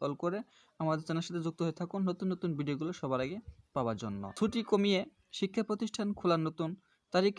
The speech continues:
জানালো শিক্ষা মন্ত্রণালয়। শিক্ষা প্রতিষ্ঠানের গ্রীষ্মকালীন ছুটি সংক্ষিপ্ত করা হলো। দুই জুলাইয়ের পরবর্তীতে স্কুল,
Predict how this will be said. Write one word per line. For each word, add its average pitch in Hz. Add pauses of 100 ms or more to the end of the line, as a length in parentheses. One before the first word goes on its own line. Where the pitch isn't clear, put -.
(120)
জানালো 147 (100)
শিক্ষা 190
মন্ত্রণালয়। 107 (320)
শিক্ষা 196
প্রতিষ্ঠানের 208
গ্রীষ্মকালীন 196
ছুটি 190
সংক্ষিপ্ত 190
করা 151
হলো। 107 (480)
দুই 175 (120)
জুলাইয়ের 190 (340)
পরবর্তীতে 175 (100)
স্কুল, 190